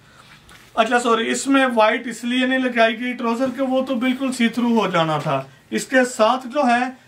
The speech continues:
ये इसी का ही trouser होगा। तो मैं बात कर रहा था कि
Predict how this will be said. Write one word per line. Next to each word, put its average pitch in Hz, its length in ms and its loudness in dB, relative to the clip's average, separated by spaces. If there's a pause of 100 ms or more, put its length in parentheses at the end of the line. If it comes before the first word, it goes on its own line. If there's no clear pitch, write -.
(120)
ये 247 220 0
इसी 233 300 2
का 285 140 4
ही 262 180 0
trouser 220 420 2
होगा। 147 420 0 (280)
तो 233 100 2
मैं 247 280 2
बात 254 220 2
कर 240 220 -2
रहा 247 160 0
था 247 260 2
कि 240 420 0